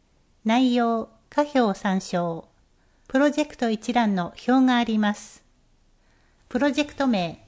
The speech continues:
十あります。内容の順です。国ベジ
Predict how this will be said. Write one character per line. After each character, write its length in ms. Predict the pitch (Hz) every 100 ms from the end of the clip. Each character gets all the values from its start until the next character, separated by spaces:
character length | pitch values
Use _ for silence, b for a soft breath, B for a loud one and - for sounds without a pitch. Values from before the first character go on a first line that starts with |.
| -
十 240 | 185 247
あ 80 | 202
り 120 | 165
ま 160 | 156 160
す。 220 | - - _ _ _ 196
内 300 | 208 240 233
容 320 | 220 220 214 -
の 140 | 196 180
順 220 | 180 170
で 160 | 170
す。 260 | - - - _ _ _ _ _ _ _ _ -
国 280 | 220 285
ベ 140 | 269 285
ジ 260 | 262 247